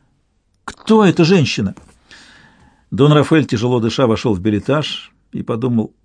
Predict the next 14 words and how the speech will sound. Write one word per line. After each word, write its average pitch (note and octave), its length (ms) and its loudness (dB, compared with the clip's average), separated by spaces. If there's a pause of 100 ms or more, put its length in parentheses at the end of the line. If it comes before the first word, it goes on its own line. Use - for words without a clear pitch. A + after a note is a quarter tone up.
(920)
"А G#2+ 100 -8
что, - 140 -14
если - 240 -6
взять E3 240 -2
и A2 40 -6
сказать B2 360 -2
ей, A2+ 80 -2
что - 260 -8
женщину A#2 460 0
эту G2+ 140 -6
я G#2 100 -2
вижу G2+ 240 -2
первый F#2+ 300 -4
раз, D#3 340 -4